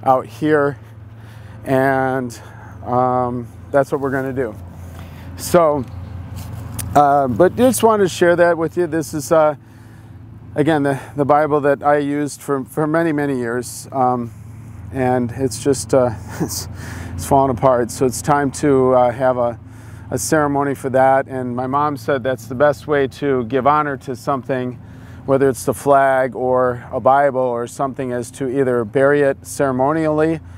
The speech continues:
or to, um, have a burning. And of course,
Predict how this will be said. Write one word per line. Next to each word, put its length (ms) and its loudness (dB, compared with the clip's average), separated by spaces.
or 300 4
to, 500 -2
um, 400 2
have 240 0
a 80 -4
burning. 540 -4
And 140 -4
of 80 -6
course, 500 -4